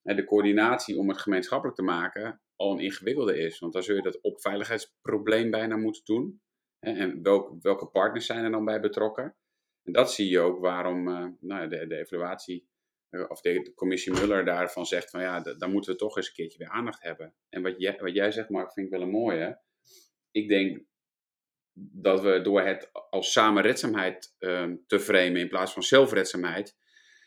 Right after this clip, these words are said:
je ook weer misschien uit het individualistische gaat en ook meer gaat kijken in de buurt, ehm, van, en of op je gezinsniveau, of op je familieniveau, of op je vriendenniveau.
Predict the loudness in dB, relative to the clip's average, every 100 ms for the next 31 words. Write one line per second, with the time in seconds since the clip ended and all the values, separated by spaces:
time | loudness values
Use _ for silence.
0 | _ _ -2 2 4 6 6 6 2 0
1 | 0 0 -4 -2 0 0 0 0 2 0
2 | -2 -6 -4 -4 -6 -8 -12 _ -4 -2
3 | 0 0 0 -2 -4 -2 -2 -2 -4 -4
4 | -2 2 2 2 -4 _ -16 -14 -14 -14
5 | -16 -18 _ _ _ _ _ -8 -6 -6
6 | -10 -14 -14 -8 -4 -4 -6 -8 -6 -8
7 | -2 -2 0 -2 -2 -2 -2 -2 -8 _
8 | _ -12 -2 0 0 -2 2 2 2 0
9 | -2 -2 -2 -2 -4 -4 -6 -8 -6 -4
10 | -2 -2 -4 -4 -6 -6